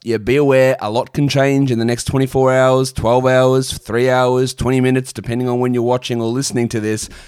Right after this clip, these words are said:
So there is a lot of stuff that can change or go down. But these are some things that just to have a look at of guys that are overperforming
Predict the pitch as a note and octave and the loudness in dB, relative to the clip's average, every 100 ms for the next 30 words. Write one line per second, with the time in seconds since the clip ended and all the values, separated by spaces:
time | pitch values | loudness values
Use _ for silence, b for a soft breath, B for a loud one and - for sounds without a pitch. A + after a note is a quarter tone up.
0 | B B - C3+ C#3+ C#3+ C#3 A#2+ B2+ B2+ | B B -2 2 2 0 -2 -2 0 0
1 | B2 - A#2 - A2 A2 G#2 G#2+ G#2+ G2+ | -2 -2 -2 -4 -8 -6 -4 -4 -4 -4
2 | G2+ G2 G2 G2 G2 A#2 C#3+ G#3 G3 F#3+ | -6 -4 -4 -4 -6 -6 -6 -4 -4 -4
3 | F3 D#3+ D#3+ D3+ D3 F3+ F#3+ D#3+ D#3 D3 | -4 -4 -4 -4 -8 -6 -6 -4 -4 -2
4 | A#2+ A2+ B2 B2+ A#2+ A2 A2 A2+ A2 G#2+ | -4 -2 -2 -2 -2 -4 -2 -2 -6 -12
5 | - G2 G2 F2+ | -12 -8 -8 -10